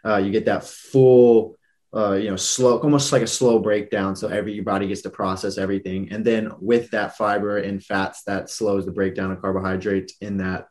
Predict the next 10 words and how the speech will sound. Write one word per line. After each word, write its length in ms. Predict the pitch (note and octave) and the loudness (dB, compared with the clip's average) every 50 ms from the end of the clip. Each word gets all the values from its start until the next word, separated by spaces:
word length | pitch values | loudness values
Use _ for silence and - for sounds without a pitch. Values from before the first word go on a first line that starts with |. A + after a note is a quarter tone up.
| - | -6
thing, 340 | - A#2+ C#3 D3+ E3+ E3+ E3+ - - - - - _ - | -4 -2 0 0 0 -2 -4 -12 -20 -20 -20 -20 _ -2
then 180 | A#2+ A2+ A2+ A2 | 0 0 0 0
when 100 | G#2+ G#2 | -2 -2
you're 80 | G2 | -4
slamming 440 | F#2+ - - A#2+ A2+ G#2+ G#2 F#2+ F#2+ | -6 -4 -4 -4 -2 -2 -2 -4 -4
gels 400 | F2 G#2 G2+ G2 G2 F#2+ F#2+ F#2 | -2 -2 0 0 0 0 0 -2
in 60 | F#2+ | -2
that 180 | F#2+ F#2+ F2+ - | -4 -4 -6 -6
same 320 | - - G#2 G2 F#2+ F#2 | -6 -4 -4 -2 -2 -4
hour 580 | E2 F2+ F#2 F2+ F#2 F#2 F#2 F#2 F#2 F2+ F2+ - | -4 -4 -4 -4 -4 -4 -4 -4 -4 -6 -8 -10